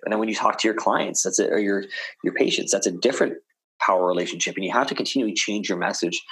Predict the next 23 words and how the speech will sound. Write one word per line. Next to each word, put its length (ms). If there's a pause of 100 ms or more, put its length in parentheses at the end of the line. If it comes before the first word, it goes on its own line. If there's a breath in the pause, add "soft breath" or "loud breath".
(340 loud breath)
to 120
make, 360 (480 loud breath)
um, 380 (380)
to 80
get 160
your 120
point 200
across 420
and 240
to, 460 (360 loud breath)
um, 360 (800)
you 120
know, 120
continue 360
to 100
build 440
that 140
relationship 600
and, 220
and, 180
and 140
make 220
it, 160